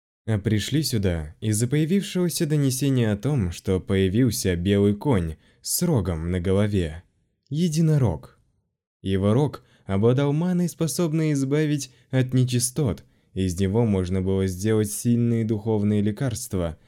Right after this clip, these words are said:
от проклятий и магических болезней. Заболела дочь аристократа, который был дальним родственником графа Мондо.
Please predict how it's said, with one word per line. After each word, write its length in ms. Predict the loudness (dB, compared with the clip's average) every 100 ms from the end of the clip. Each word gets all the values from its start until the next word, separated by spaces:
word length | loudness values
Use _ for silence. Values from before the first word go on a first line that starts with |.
| _ _
от 200 | -6 -4
проклятий 640 | -2 0 0 0 0 0
и 40 | 0
магических 720 | 0 -2 -4 -6 -4 -4 0
болезней. 720 | 2 4 4 2 -2 -6 -10 _ _ _ _ _ _ _
Заболела 720 | -4 0 0 2 2 2 2
дочь 300 | 2 2 2
аристократа, 880 | 0 0 -2 -6 -4 -4 -4 -4 -8 _ _ _ -4
который 300 | 0 0 0
был 200 | 0 2
дальним 500 | 2 2 2 2 2
родственником 720 | 0 0 0 0 0 0 0
графа 380 | 0 -2 -2 0
Мондо. 580 | 2 2 0 -2 -6